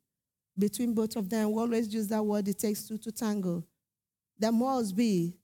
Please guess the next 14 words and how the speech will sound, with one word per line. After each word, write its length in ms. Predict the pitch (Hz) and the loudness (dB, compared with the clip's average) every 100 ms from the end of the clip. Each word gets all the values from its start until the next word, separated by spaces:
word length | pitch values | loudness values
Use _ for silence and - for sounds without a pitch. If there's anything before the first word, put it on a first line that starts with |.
| _ | _
a 100 | 214 | 0
relationship 760 | 202 214 220 214 220 202 226 185 | 4 4 4 0 -2 -2 -2 -2
for 180 | - 185 | -2 -6
both 500 | 160 247 196 190 - _ _ _ _ _ _ _ _ - | -2 0 0 -2 -10 _ _ _ _ _ _ _ _ 0
the 140 | 196 | 2
sheep 560 | - - 240 196 - _ | 2 2 2 2 -2 _
and 120 | 180 | -2
the 60 | 185 | 0
shepherd 480 | 190 214 - 185 185 _ _ _ _ _ | -2 -4 -4 -6 -6 _ _ _ _ _
to 80 | 214 | -4
walk 340 | 196 208 202 | -2 -2 -4
in 160 | 208 190 | -2 0
one 220 | 196 190 | 0 0
accord. 520 | 175 185 175 160 147 | -2 -4 -6 -6 -8